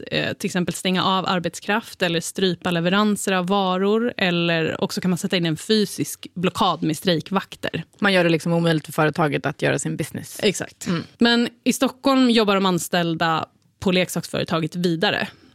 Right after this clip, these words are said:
Speaker 1: Och parallellt med den här strejken som redan har startat i de andra städerna så fortsätter förhandlingarna. När Handels varslar om strejk i Stockholm kallas de anställda en och en in till chefen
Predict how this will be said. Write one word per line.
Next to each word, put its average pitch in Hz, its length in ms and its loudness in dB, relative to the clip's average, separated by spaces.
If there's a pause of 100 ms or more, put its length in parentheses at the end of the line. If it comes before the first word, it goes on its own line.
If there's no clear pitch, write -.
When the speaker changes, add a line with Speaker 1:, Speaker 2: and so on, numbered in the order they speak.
(140)
Speaker 1:
Och - 120 -2
parallellt 220 680 2
med 170 240 2
den 170 100 2
här 165 120 2
strejken 160 400 -2
som 165 160 2
redan 160 200 4
har 170 120 0
startat 202 560 -2
i 156 60 0
de 165 100 0
andra 170 260 2
städerna 214 600 2 (260)
så - 120 -6
fortsätter - 800 -2
förhandlingarna. 185 640 2 (420)
När 220 140 4
Handels 214 760 2
varslar 208 420 0
om 196 100 4
strejk - 460 -2
i - 80 -2
Stockholm 165 580 0 (720)
kallas 175 680 0 (280)
de 196 200 2
anställda 180 760 0 (300)
en 208 240 2
och 165 100 2
en - 320 2
in 170 280 2
till - 160 -4
chefen - 500 -2